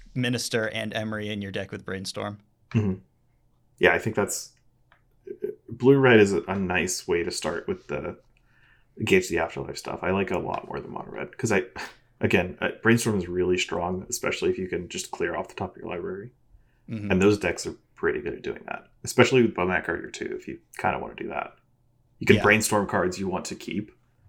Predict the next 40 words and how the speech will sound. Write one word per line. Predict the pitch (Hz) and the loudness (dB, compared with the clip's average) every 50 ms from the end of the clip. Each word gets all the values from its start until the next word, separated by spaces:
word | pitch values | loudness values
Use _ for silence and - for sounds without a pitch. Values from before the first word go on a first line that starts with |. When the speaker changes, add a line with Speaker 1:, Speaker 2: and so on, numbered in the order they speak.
| - - _ _ _ - | -20 -20 _ _ _ -12
Speaker 2:
and | 113 - | -8 -6
put | 110 - | -4 -2
them | 95 87 | -2 -4
on | 82 | -2
top | - - - 90 - - - - | -2 0 0 0 0 -2 -6 -8
and | - 90 | -8 -8
then | - - | -6 -6
crack | - - - - | -6 -6 -6 -4
Bomat | - - - - - | -4 -6 -6 -6 -6
Courier, | - - 110 104 107 113 123 - - - _ _ _ - | -2 0 2 2 4 4 2 0 -2 -10 _ _ _ 6
like | 113 107 117 | 6 8 10
a | 117 | 8
reverse | 104 104 101 101 98 95 92 90 - | 8 8 6 4 2 0 0 0 -2
brainstorm. | - - 104 104 107 - - 127 113 120 160 69 | -2 -2 0 0 2 6 8 10 10 10 10 8
<laughs> | - - - _ - - - - - _ _ - - - - - - - - - - - - - - - - - - _ _ _ _ _ _ _ _ _ - | 6 0 -10 _ -20 -20 -20 -20 -20 _ _ -12 -12 -12 -12 -16 -20 -20 -20 -20 -20 -20 -20 -18 -18 -18 -18 -18 -20 _ _ _ _ _ _ _ _ _ -2
Speaker 1:
You | 135 143 | 0 2
know, | 131 120 | 2 2
you | 117 120 135 | 2 0 2
get | 127 151 139 | 2 0 0
the | - 117 | 0 2
benefit, | 101 135 131 131 123 131 120 - | 2 2 2 2 0 -2 -2 -2
like, | 127 120 120 - | -2 -2 -2 -4
you | 120 113 113 | -6 -2 0
want | 120 127 131 - | 2 2 2 2
to | - 127 | 2 0
run | 117 117 117 113 | 0 2 0 0
four | - - 123 120 | 0 0 0 0
Fabled | 113 - 113 107 104 113 107 - | 0 0 -2 -4 -4 -4 -4 -2
Passages | 110 104 104 101 120 107 110 110 107 104 104 101 - - | -2 -2 -2 -2 -4 -6 -6 -6 -6 -6 -6 -8 -8 -8
because | - 110 - 120 101 104 | -8 -6 -6 -4 -6 -6
it's | 101 95 | -6 -4
good | - 117 104 107 | -4 -4 -4 -4
with | 107 98 | -6 -6
both | - 117 104 92 | -4 -4 -4 -4
Morog | 107 104 104 104 101 104 101 98 98 95 - | -4 -4 -4 -2 0 0 -2 -2 -4 -6 -8
and | - 101 98 | -10 -10 -10
with | 98 98 95 | -10 -10 -8
Brainstorm, | - 101 98 98 95 - - 101 98 95 98 101 101 101 _ | -8 -8 -6 -6 -8 -8 -6 -6 -6 -6 -8 -8 -10 -12 _
so | - - 113 | -12 -8 -8
you | 101 95 98 101 98 | -6 -6 -8 -10 -10